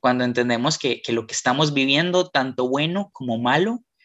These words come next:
adquiere un sentido en el momento en que nos encontremos con Dios. Y justo en estos días escuchaba un, un, un video donde citaban,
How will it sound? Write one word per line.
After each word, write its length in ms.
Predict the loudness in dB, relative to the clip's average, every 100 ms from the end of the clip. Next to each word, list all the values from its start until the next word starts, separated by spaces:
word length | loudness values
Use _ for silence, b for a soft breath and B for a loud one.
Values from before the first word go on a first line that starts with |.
| _ -6
adquiere 520 | -6 -6 -2 0 2
un 100 | 2
sentido 960 | 2 0 0 -2 0 2 2 0 -4 -10
en 220 | -10 -6 -4
el 160 | -4
momento 720 | -4 -4 -2 -2 -2 -4 -4
en 120 | -4 -4
que 140 | -6
nos 220 | -6 -6
encontremos 1080 | -6 -6 -6 -6 -4 0 2 0 -2 -6 -8
con 340 | -2 0 0 -2
Dios. 420 | -2 -4 -4 -8 B B B B B
Y 60 |
justo 400 | 0 0 2 0
en 80 | 2
estos 260 | 0 0 2
días 240 | 2 2
escuchaba 640 | -2 -6 -2 2 2 2
un, 260 | 0 -2 -4
un, 400 | -4 -4 -4 -8 -4
un 160 | 0
video 420 | 4 6 8 8 6
donde 240 | 4 0
citaban, 580 | -4 -4 0 2 0